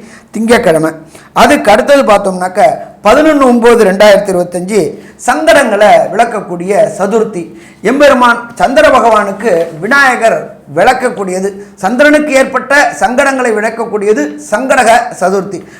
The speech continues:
எப்பொழுதுமே பார்த்தோம்னாக்க, பௌர்ணமியிலேருந்து நாலாவது திதியா வர்றது சதுர்த்தி, அதுக்கு பேரு சங்கடகர் சதுர்த்தி. அப்ப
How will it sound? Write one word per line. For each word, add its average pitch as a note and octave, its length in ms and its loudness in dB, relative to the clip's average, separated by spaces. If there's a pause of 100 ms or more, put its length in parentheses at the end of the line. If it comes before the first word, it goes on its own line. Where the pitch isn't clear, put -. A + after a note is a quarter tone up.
(180)
எப்பொழுதுமே B3+ 520 2
பார்த்தோம்னாக்க, G#3 560 -2 (320)
பௌர்ணமியிலேருந்து A#3+ 680 0 (160)
நாலாவது A#3 440 2
திதியா G3 360 0
வர்றது F#3 260 -2 (280)
சதுர்த்தி, F#3+ 520 0 (400)
அதுக்கு A3 260 0
பேரு A#3 180 -2 (220)
சங்கடகர் A3+ 560 -2
சதுர்த்தி. F3 360 -6 (300)
அப்ப G#3+ 180 -2